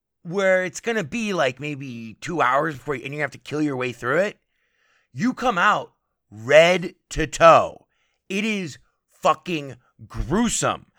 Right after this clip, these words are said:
And the, the way the blood gets applied is never the same way.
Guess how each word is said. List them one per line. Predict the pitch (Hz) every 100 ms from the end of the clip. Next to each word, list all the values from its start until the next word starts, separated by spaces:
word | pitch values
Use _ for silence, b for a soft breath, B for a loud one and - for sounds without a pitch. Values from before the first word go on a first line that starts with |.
| b b b b 214
And | 208 - _ _ _ _ _ _ _
the, | 233 233
the | 190
way | 196 180 214 254
the | 220 180
blood | - - 208 180
gets | 185 180
applied | 165 - 135 147 175 208 -
is | 170 143
never | 202 233 202 202
the | 170
same | 156 175 165 151
way. | 156 185 131 85